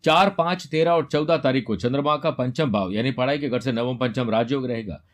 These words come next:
कहीं अप्लाई करना है, पढ़ाई के साथ जॉब करनी, जॉब के साथ पढ़ाई करनी है, नए प्रोजेक्ट पर काम करना है, वो कर पाएंगे। आपको अपने गवर्नमेंट की तरफ से या किसी और व्यक्ति विशेष की तरफ से स्कॉलरशिप मिल सकती है। <clears throat>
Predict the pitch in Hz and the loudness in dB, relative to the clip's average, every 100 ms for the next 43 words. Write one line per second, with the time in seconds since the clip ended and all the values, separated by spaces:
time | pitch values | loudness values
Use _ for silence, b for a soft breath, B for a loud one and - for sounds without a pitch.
0 | _ - 135 127 98 113 131 127 117 123 | _ -2 0 2 2 2 2 0 -4 -8
1 | 120 135 _ _ _ 127 139 135 135 131 | -12 -16 _ _ _ 2 4 2 0 0
2 | 95 107 123 127 120 127 120 127 127 123 | 2 2 2 0 -6 -6 -2 -2 -4 -2
3 | 120 90 107 131 123 117 120 92 113 123 | -2 -2 -2 -2 -4 -6 -6 -2 0 0
4 | 110 101 113 113 90 107 117 113 113 127 | -2 -2 -2 -2 -2 -2 -2 -6 -8 -10
5 | - _ _ 107 90 98 82 78 64 - | -16 _ _ -4 0 -2 -2 -8 -12 -20
6 | _ _ _ _ - 135 156 180 160 175 | _ _ _ _ -2 0 2 0 -2 -2
7 | 120 127 147 165 180 - _ _ _ _ | 0 0 0 0 -2 -4 _ _ _ _
8 | _ _ 143 139 156 165 170 156 147 160 | _ _ -2 2 2 2 -2 -2 -2 -4
9 | 156 - 147 139 123 - 147 131 156 - | -6 0 2 2 0 0 -2 -2 -4 -4
10 | 139 139 135 131 113 - 139 139 - 101 | -4 -2 -4 -4 -8 -6 -4 -4 -4 -4
11 | 101 127 127 135 135 - - 160 214 - | -4 -6 -6 -6 -6 -14 -6 -2 -2 -4